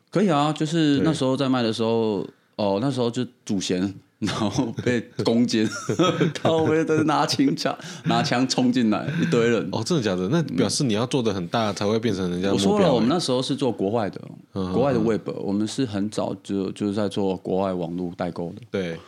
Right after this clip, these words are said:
Speaker 1: 所以我们，我们有请客服。
Speaker 2: 嗯，嗯，嗯。
Speaker 1: 对。
Speaker 2: 哇。
Speaker 1: 所以，<laughs> 所以我们那时候就是做到，就是在广州、珠海都有公司。
Speaker 2: 嗯，嗯，嗯。
Speaker 1: 对啊，啊，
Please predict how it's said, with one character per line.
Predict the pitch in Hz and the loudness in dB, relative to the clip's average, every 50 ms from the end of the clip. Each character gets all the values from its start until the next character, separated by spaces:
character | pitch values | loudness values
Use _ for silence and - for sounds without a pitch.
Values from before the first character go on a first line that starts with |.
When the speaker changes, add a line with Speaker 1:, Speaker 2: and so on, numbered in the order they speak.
| - - _ | -20 -20 _
Speaker 1:
所 | - - 120 | -6 -2 0
以 | 123 | 0
我 | 113 | 2
们， | 104 101 101 85 | 0 0 0 -2
我 | 76 98 | -2 0
们 | 95 98 101 | 0 0 0
有 | 101 98 | 0 -2
请 | 92 - - - 90 85 | -2 -4 -6 -6 -8 -8
客 | - - 117 98 | -6 -6 -4 -6
服。 | 95 - - - - _ _ _ _ _ - | -6 -8 -14 -20 -20 _ _ _ _ _ -10
Speaker 2:
嗯， | 107 98 95 | -10 -8 -8
嗯， | 104 92 87 95 | -10 -10 -10 -10
嗯。 | 95 107 135 127 | -8 -4 -2 0
Speaker 1:
对。 | - 95 | 0 0
Speaker 2:
哇。 | - - - - - _ _ _ _ _ - - - | -2 -4 -10 -18 -20 _ _ _ _ _ -18 -14 -6
Speaker 1:
所 | 110 117 120 123 | -2 0 2 2
以， | 117 - - - - | 0 -2 -4 -8 -4
<laughs> | 113 131 - - | -2 -2 -2 -2
所 | 151 160 143 147 | 0 2 2 4
以 | 143 123 98 - - - 107 - - | 4 2 2 -2 -4 -8 -8 -8 -4
我 | - 110 | 0 2
们 | 113 131 | 2 4
那 | 151 | 2
时 | 151 - 127 | 2 2 0
候 | 127 127 | 0 0
就 | 110 123 120 | 0 0 0
是 | 123 123 117 | 0 -2 0
做 | 127 120 113 | 0 0 0
到， | 104 110 107 104 | 2 0 0 0
就 | 104 104 | 0 -2
是 | 101 107 104 101 101 98 80 - | -2 -2 -2 0 0 -2 -2 -2
在 | - 107 104 101 98 98 | -2 -2 0 -2 -2 -2
广 | - 98 90 82 90 92 | -2 -4 -4 -4 -4 -4
州、 | - 104 98 98 | -2 -2 -2 -2
珠 | - - 104 104 | -2 -2 -2 -2
海 | 98 90 85 | -2 -4 -4
都 | - 98 98 | -2 -2 -4
有 | 87 85 | -4 -4
公 | - 87 85 87 92 | -6 -8 -8 -8 -10
司。 | - - - - - _ _ _ _ | -12 -12 -12 -14 -14 _ _ _ _
Speaker 2:
嗯， | - 110 104 107 107 101 98 104 104 | -10 -8 -6 -6 -6 -6 -6 -6 -4
嗯， | |
嗯。 | 98 | -2
Speaker 1:
对 | 95 90 | -2 -2
啊， | 87 90 | -2 -4
啊， | - - 113 127 | -4 -4 -4 -4